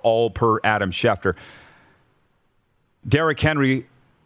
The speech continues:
the straw that stirs the brink for Darren's Tennessee Titans. We, you know, we covered this an hour ago.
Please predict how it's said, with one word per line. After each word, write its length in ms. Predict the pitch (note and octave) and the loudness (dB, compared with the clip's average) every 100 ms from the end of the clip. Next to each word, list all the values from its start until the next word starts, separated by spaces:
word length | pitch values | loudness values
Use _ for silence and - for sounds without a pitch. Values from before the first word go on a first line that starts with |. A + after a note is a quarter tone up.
| _ _ | _ _
the 200 | A#2 B2+ | 0 2
straw 400 | - - D3 D#3 | 0 0 0 2
that 140 | C3+ A#2+ | 0 0
stirs 360 | - C#3 C3 | 2 2 2
the 100 | B2+ | 0
brink 280 | G2+ C3+ B2+ | 0 0 -2
for 140 | - | -2
Darren's 380 | A2 B2+ B2+ A#2 | 0 0 0 -2
Tennessee 420 | - B2 A2+ A#2 | 0 0 0 -2
Titans. 640 | G#2 B2+ A#2+ G#2 G2 - - | 0 0 0 -2 -4 -6 -6
We, 200 | A#2+ D#3 | -2 0
you 60 | |
know, 100 | C#3+ | 2
we 120 | B2 C#3+ | 0 0
covered 280 | C#3 B2 | 0 0
this 200 | A2 G#2+ | 0 0
an 80 | A2 | 2
hour 240 | A2+ A2+ G2+ | 2 2 0
ago. 360 | F2+ F#2 G2 | 2 2 0